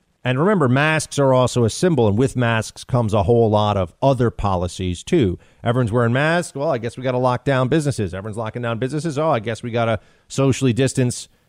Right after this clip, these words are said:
from each other, not just outside, but also in, inside of, uh, buildings and inside of private homes. And, you know, it all comes together that way. That's how it happens. Masks are the gateway drug, if you will, to lockdown lunacy. That's what we've seen.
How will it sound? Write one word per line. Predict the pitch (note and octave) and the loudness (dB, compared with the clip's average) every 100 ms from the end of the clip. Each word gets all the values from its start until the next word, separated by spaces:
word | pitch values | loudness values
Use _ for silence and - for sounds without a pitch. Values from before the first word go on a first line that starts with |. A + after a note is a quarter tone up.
| _ | _
from | - C3 | -2 0
each | C3 - | 0 2
other, | C3 B2 B2 A#2 | 2 4 4 2
not | A2 C3 | 2 0
just | B2+ - | -2 0
outside, | B2+ C#3+ - A#2 A#2+ A2+ | 0 0 2 2 2 0
but | A2+ | -4
also | A#2 - B2 | -4 -4 -4
in, | A#2 A2+ | -2 -2
inside | A#2+ B2 - B2 A#2+ | -2 -2 0 0 0
of, | A#2+ F#2+ A#2 | -2 -2 0
uh, | A2+ | 0
buildings | F#2+ B2+ B2 B2+ C#3 A2 | 2 2 0 -4 -6 -8
and | G#2+ | -8
inside | A2 A#2 - A#2 | -8 -6 -4 -4
of | G#2+ | -2
private | B2+ A#2 A2 | 0 0 0
homes. | A#2 B2 C3 B2+ | 0 0 0 -2
And, | G#2+ G2 _ _ _ _ | -2 -4 _ _ _ _
you | F#2+ | -10
know, | G2 | -10
it | F2+ | -4
all | A#2 D3+ F3+ G3+ G#3+ | 2 4 6 6 4
comes | - G3+ F#3+ | 2 -2 -2
together | G3+ A#3+ G#3 | 0 2 2
that | G#2+ | 0
way. | - - _ _ _ _ _ _ - | -4 -16 _ _ _ _ _ _ -20
That's | - - | -14 -6
how | A2 A#2 | -2 0
it | |
happens. | C3 - G#2 G#2+ - _ _ _ _ _ _ _ - | 2 0 -2 -8 -10 _ _ _ _ _ _ _ -6
Masks | B2 E3 A3 C4 - - - | 0 2 4 2 -2 -6 0
are | F#3+ | 2
the | F3 | 2
gateway | C3 F#3 G#3+ - F3+ F#3 | 2 4 2 2 2 4
drug, | C#3+ C3+ F#3+ D#3+ B2 | 2 2 4 4 2
if | B2 C3 B2+ | 0 -2 0
you | |
will, | A2 A#2 A2+ | 2 4 4
to | G#2 A#2+ | 2 2
lockdown | C3+ C3+ - C3+ A#2 A2+ | 2 0 0 0 2 2
lunacy. | C3+ A#2 - F2 | 2 0 -2 -4
That's | A2+ - | -4 -2
what | G2 | -4
we've | G2 - | -4 -6
seen. | - F#2 G2 | -8 -8 -12